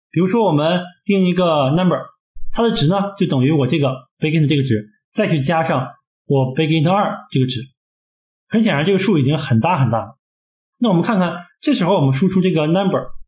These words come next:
它得到值到底是不是两个数的和？大家看这个数是不是应该是这个数字加这个数字的和？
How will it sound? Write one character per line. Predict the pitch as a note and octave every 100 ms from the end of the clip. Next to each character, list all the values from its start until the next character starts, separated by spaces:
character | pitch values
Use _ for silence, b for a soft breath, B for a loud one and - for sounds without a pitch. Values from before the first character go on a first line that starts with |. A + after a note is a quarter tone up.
| _ _ _ _ _ _
它 | -
得 | D3
到 | E3
值 | C#3 A#2 C3 - -
到 | F3
底 | C#3
是 | A#3+
不 | F3
是 |
两 | C#3 A2
个 |
数 | C#3+
的 | B2+
和？ | - G#2 - _ _ _ _ _ _ _
大 | E3
家 | E3
看 | D#3+ B B B
这 | A#3+
个 | G3
数 | F#3 G3+ C3 - _
是 | -
不 | F#3
是 |
应 | G3+
该 | G3+ G#3
是 | G3+ C#3+ C3 - _
这 | -
个 | F#3+
数 | C#3+ D#3
字 | C#3+
加 | C#3+
这 | C#3+
个 | D3+
数 | C#3+
字 | C#3
的 |
和？ | C3+ - A#2